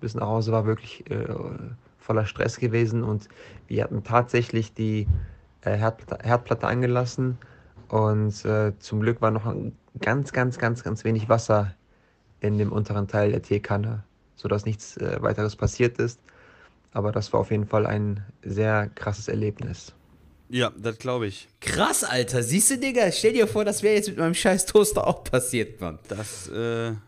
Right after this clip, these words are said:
Speaker 3: Mit meinem Kontaktgrill. Heftig, Alter. Ich hab jetzt gedacht, der hat sich das vielleicht auch so wie bei mir so, ey, kann sein, kann nicht sein. Aber, ey, krass,
Speaker 2: Und dann
Speaker 3: Mann.
Speaker 2: war das Ding an, Junge, was willst du dann machen, ne?
Speaker 3: Ja.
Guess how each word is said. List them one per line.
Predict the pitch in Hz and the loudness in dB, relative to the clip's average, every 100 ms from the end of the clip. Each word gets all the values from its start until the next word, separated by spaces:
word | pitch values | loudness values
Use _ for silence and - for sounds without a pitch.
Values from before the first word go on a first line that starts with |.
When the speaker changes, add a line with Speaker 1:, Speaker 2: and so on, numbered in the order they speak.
| - | -10
Speaker 3:
Mit | 107 104 | -6 -2
meinem | 131 127 | 0 0
Kontaktgrill. | 120 117 - 117 - 101 85 - - - - | 0 0 0 -4 -4 -4 -4 -12 -20 -20 -6
Heftig, | 175 208 - 185 - | -2 -2 -4 -4 -4
Alter. | 104 98 92 78 73 - - - - - - | -4 -6 -6 -12 -12 -18 -20 -20 -20 -20 -12
Ich | - | -2
hab | 175 | 0
jetzt | 185 - | 0 -2
gedacht, | 160 160 | -2 0
der | 156 | -2
hat | 170 185 | -2 -4
sich | 170 | -2
das | 156 - | -2 -2
vielleicht | 135 131 - | -2 -2 -2
auch | 160 170 | -2 0
so | - 165 | 0 0
wie | 143 | 0
bei | 139 127 | 0 2
mir | 123 147 160 | 2 0 2
so, | 147 - | 2 0
ey, | 120 117 | -2 -2
kann | - 127 120 | -2 -2 0
sein, | 120 135 147 | 0 0 -2
kann | 123 120 | -2 -2
nicht | 135 - | 0 0
sein. | 170 196 214 - - - _ _ | 0 -2 -6 -12 -20 -20 _ _
Aber, | - 101 95 95 | -8 -6 -4 -6
ey, | - 98 | -6 -10
krass, | - - 139 170 | -8 -6 -2 0
Speaker 2:
Und | 117 | 0
dann | 113 | 0
Speaker 3:
Mann. | |
Speaker 2:
war | 113 117 | 0 -2
das | 110 | -2
Ding | 135 | -6
an, | 127 139 | -4 -4
Junge, | 113 107 | -2 -2
was | 107 | -4
willst | 123 - | -8 -8
du | |
dann | 127 | -6
machen, | 143 127 107 | -6 -8 -8
ne? | 107 120 _ _ _ _ _ _ - | -8 -10 _ _ _ _ _ _ -10
Speaker 3:
Ja. | 98 101 90 | -6 -6 -6